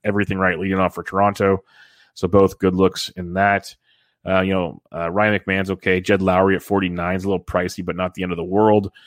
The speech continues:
especially if you're stacking Oakland versus, um, Shoemaker. Lowry's definitely in part of that stack. Ozzie Albies at forty-seven. I'd like to see him be a little more consistent, but you wanna attack Hauser with lefties,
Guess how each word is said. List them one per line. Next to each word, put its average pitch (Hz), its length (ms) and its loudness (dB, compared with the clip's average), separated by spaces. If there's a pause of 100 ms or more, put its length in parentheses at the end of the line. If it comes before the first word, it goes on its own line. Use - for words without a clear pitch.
(140)
especially - 320 0
if 90 60 -4
you're 92 60 -4
stacking 95 460 0
Oakland 101 300 0
versus, 95 220 0
um, 92 420 2
Shoemaker. 98 560 -2
Lowry's 92 340 0
definitely 92 460 -4
in 98 140 -10
part 98 260 0
of 87 40 -2
that 87 160 -4
stack. 104 440 -2 (460)
Ozzie 117 280 2
Albies 113 320 2
at 104 120 -4
forty-seven. 104 600 -2
I'd 92 100 -2
like 98 160 0
to 98 80 -12
see - 140 -8
him 98 80 -4
be 92 100 -2
a - 20 0
little 101 140 -2
more 90 60 -2
consistent, 101 600 -10
but 87 80 -8
you 87 100 -8
wanna 101 160 -2
attack 92 300 -2
Hauser 98 320 -2
with 87 120 -8
lefties, 95 560 -4